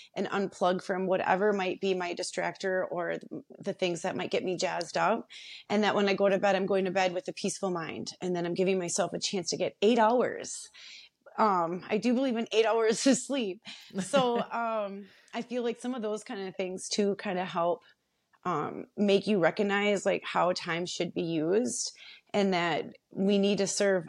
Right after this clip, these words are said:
Speaker 1: others and carve out that time. Like, we should always have time for somebody else. So
Speaker 2: Mm.
Speaker 1: I will always, you know, if I'm in the middle of something and someone's at, you know, they come to my office, for example, I immediately stop what I'm doing and give them my eye contact.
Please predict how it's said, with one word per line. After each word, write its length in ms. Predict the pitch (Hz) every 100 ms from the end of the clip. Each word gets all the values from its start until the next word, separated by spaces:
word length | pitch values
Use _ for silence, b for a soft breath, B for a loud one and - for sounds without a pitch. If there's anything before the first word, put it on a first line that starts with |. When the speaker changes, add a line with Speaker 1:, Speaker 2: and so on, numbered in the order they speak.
| -
Speaker 1:
others 540 | 190 196 208 208 185 -
and 320 | 190 175 185 -
carve 280 | - - 185
out 160 | 214 214
that 180 | 226 208
time. 320 | 220 202 202
Like, 160 | 180 -
we 80 | 202
should 220 | - 196
always 340 | 196 202 208 214
have 120 | 220
time 300 | - 185 175
for 100 | 180
somebody 420 | - 175 170 170
else. 300 | 156 151 - - - B B B B
So 180 | - 220 208 185 185
Speaker 2:
Mm. 40 | -
Speaker 1:
I 100 | 214
will 80 | 220
always, 420 | 226 233 226 190
you 120 | 220
know, 280 | 202 190 185 _ _ _ _
if 140 | 208 214
I'm 100 | 214
in 80 | 240
the 60 |
middle 340 | 233 208 220 208
of 80 | 185
something 440 | 208 196 190 185
and 280 | 180 175 -
someone's 440 | - 208 196 180
at, 160 | - 170
you 100 | 190
know, 80 | 175
they 100 | 170
come 180 | - 208
to 80 | 196
my 160 | 185
office, 340 | - 180 190 -
for 140 | 196
example, 480 | 190 175 185 180 202
I 60 |
immediately 520 | 196 190 214 202 190 185
stop 320 | - - 170 214
what 100 | 214
I'm 100 | 240
doing 460 | 208 180 180 190 - B B B B _
and 180 | 214 202
give 120 | 190
them 100 | 190
my 120 | 190 -
eye 100 | 180
contact. 680 | 175 143 - - - -